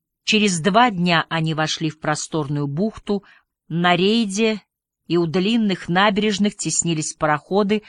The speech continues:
с дымящими трубами и парусные суда, вроде их собственного. Всех подняли на палубу.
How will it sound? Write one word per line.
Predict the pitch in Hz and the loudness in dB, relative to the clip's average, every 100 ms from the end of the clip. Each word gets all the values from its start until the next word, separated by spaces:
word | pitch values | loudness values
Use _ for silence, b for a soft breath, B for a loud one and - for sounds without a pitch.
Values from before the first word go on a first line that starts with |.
| B B 156 | B B -8
с | 147 | 0
дымящими | 202 196 202 196 - 196 | 2 2 0 -2 -2 -4
трубами | - 185 196 180 185 175 B B | -2 -2 0 2 0 -2 B B
и | 160 | -2
парусные | 170 170 165 - 160 | 2 2 2 -4 -4
суда, | 151 - 156 165 196 208 _ _ _ _ _ _ | -4 -2 0 2 2 0 _ _ _ _ _ _
вроде | - 180 190 175 | -4 0 2 0
их | 196 196 - | -2 -6 -6
собственного. | - 202 185 - - 180 175 160 - _ _ _ _ _ _ _ _ _ _ _ | -4 -2 -4 -6 -10 -6 -6 -8 -14 _ _ _ _ _ _ _ _ _ _ _
Всех | - - 240 269 - - _ _ | -10 -2 -2 -2 -8 -20 _ _
подняли | - 165 196 185 | -6 -4 -2 -4
на | 135 117 | -6 -8
палубу. | - 113 113 113 | -8 -10 -8 -12